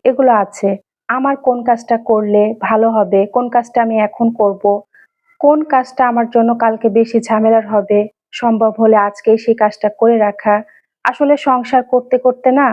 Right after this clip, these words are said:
অনেক রকমের ধারণা চলে আসে। আমরা যদিও ছোট, আমাদের মধ্যে সেরকম জ্ঞান বুদ্ধি নাই, তারপরেও যতটুকু যার সংসার জীবনে পথ চলা,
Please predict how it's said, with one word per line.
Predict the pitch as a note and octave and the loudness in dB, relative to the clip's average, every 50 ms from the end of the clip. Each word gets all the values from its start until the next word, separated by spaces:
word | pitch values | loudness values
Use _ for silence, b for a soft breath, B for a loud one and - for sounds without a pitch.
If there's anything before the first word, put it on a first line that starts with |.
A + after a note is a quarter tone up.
| - - | -2 -2
অনেক | - A3 A3+ A3+ A#3 A#3 A3+ | -2 0 0 0 0 0 0
রকমের | A3 G#3+ G#3+ A3 G#3+ A3 G#3+ | 0 0 0 0 -2 -2 -2
ধারণা | - - A3+ A3 A3 A3 A#3 A3+ A#3 | -2 0 0 0 2 0 -2 -2 0
চলে | A#3+ A3+ G#3+ G#3 G3+ | 0 2 2 2 0
আসে। | G3 G3 - - G#3+ - - b b b b b b - | 0 -2 -4 -2 -2 -2 -2 b b b b b b -6
আমরা | - G#3+ A3+ A#3 C4 C#4+ | -6 -4 -2 0 0 0
যদিও | C#4 C#4 C#4 C#4 A#3+ B3 C#4+ D#4 | 2 2 2 2 2 2 2 2
ছোট, | D#4 - - B3+ A#3 A#3 - A#3 B3+ D4 | 0 0 -2 -2 -2 0 0 0 0 2
আমাদের | B3+ G#3 G#3 G3+ G3+ G#3+ G#3 | 0 0 0 0 0 0 0
মধ্যে | G#3 G#3+ G#3 G#3 - A3+ A3 | 2 0 0 0 0 -2 0
সেরকম | - A3+ G#3 G#3 G#3 - A3+ A3 | 2 0 0 0 2 2 0 0
জ্ঞান | G3+ A3 G#3 G3+ G#3 G3+ | 2 0 0 0 -2 0
বুদ্ধি | G3+ A3+ A3+ A3+ - C4 C4 | 0 0 0 0 0 -2 0
নাই, | A#3 G#3+ G#3+ A3 D4+ B B B B B B B _ | 2 0 0 -2 -4 B B B B B B B _
তারপরেও | - C4+ C#4+ C#4+ C#4+ - C#4 C4+ B3+ B3+ D4 D#4+ | 0 0 0 0 0 2 2 2 4 2 0 0
যতটুকু | B3 A#3+ A#3 A#3+ A#3+ C#4 A#3 - C#4 C#4 - D4+ D4 B3 | 0 2 0 2 0 -2 -2 -2 -4 -2 0 0 0 2
যার | A3+ A#3+ A3+ A3+ A3 E4 | 2 2 2 2 0 -2
সংসার | - B3 A#3 A3+ A3+ - A#3+ A#3 A3 | -2 -2 -2 -2 -2 -2 -4 -4 0
জীবনে | - A#3 G#3+ A3 A3+ A3+ A3+ A3+ A#3 | 0 0 0 2 0 0 0 -2 0
পথ | B3 B3 C4 - - | 0 -2 -2 -2 -2
চলা, | - A#3+ A3+ A3 A#3 | 0 2 2 2 2